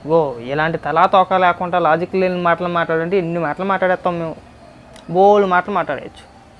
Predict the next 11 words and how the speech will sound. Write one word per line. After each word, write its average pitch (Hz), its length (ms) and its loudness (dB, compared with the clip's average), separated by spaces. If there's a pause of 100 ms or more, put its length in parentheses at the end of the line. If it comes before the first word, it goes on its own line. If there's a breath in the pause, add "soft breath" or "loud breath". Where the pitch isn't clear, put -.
(420)
అని 240 120 4
నేను 240 140 4
తప్పు 165 240 2
పట్టట్లే 262 400 4
నేను. 135 260 -8 (380)
రైట్, 180 200 0
ఓకే, 185 180 -2
మంచి 165 240 -4
పద్ధతి, 165 460 -2
బాగా 170 360 4
అడిగావు, 156 460 0